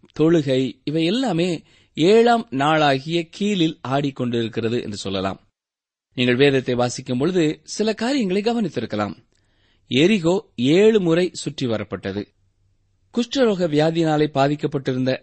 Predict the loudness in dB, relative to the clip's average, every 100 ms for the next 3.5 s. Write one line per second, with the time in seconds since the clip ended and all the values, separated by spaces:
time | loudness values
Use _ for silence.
0 | -8 -4 -2 -2 -4 -4 -4 -6 -12 _
1 | _ _ _ _ _ 2 4 4 2 2
2 | 2 0 0 -2 0 -4 _ -4 2 4
3 | 6 4 2 0 0